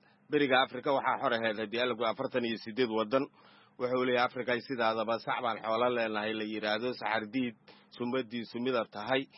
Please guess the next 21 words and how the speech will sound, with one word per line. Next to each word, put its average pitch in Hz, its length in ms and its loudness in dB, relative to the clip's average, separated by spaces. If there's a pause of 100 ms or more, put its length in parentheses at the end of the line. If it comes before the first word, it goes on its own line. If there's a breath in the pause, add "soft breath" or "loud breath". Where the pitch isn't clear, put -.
(240 soft breath)
Afartan 139 460 2
iyo 120 180 2
siddeed 120 460 -2
laasimani 120 560 0
ay 123 220 -6
ku 147 140 -4
yaalliin. 131 420 4 (480 soft breath)
Marka 175 320 4 (160)
erayada 170 420 4
yaab 165 300 4
kale 160 240 -2
ee 147 180 -2
ku 180 100 -10
jira 143 300 -2
waxaa 143 260 -4
ka 143 120 -4
mid 175 180 4
a, 123 80 -2 (840)
"Ninku 156 300 2
siray 127 300 2
wax 117 180 -2